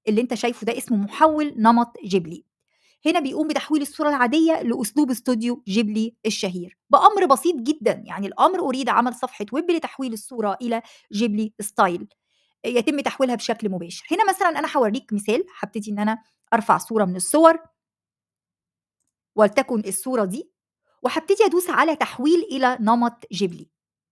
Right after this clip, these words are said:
هنا هو حول لي الصورة بنمط جيبلي، ممكن يكون النمط يعني مش، مش قوي، فممكن أنا أقول له تحويل تاني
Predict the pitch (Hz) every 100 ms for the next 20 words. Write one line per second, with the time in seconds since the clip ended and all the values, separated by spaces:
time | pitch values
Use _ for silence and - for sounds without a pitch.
0 | _ _ _ _ _ _ _ _ - 320
1 | 302 269 262 214 - 247 240 240 208 247
2 | 214 226 220 185 247 262 254 247 226 202
3 | 262 247 208 226 247 _ _ 220 202 202
4 | 208 202 - - - 208 - 262 269 349
5 | _ _ 214 220 226 220 214 220 214 208
6 | - 226 208 233 269 440